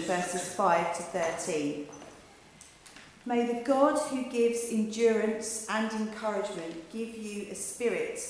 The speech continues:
of unity among your, yourselves as you follow Christ Jesus,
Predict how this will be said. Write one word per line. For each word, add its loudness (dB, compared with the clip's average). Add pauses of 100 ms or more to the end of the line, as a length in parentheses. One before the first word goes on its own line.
of -10
unity -6
among -4
your, -2 (380)
yourselves -4
as -6
you -8
follow -2
Christ -2
Jesus, -10